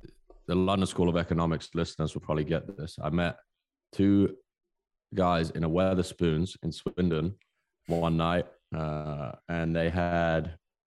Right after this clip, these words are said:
an extra ticket to New York. Their friend worked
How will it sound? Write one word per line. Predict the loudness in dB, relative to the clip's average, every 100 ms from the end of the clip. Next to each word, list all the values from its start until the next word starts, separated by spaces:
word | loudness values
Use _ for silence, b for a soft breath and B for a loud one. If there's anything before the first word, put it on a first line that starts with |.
| _ _ _ _
an | -2 0
extra | -2 -2 -2
ticket | 0 0 -2 -2 -2 -4 -6 _
to | -4
New | 0
York. | 2 4 2 0 _ -20 -20 _ -4
Their | -2
friend | 2 2 2
worked | 0 -2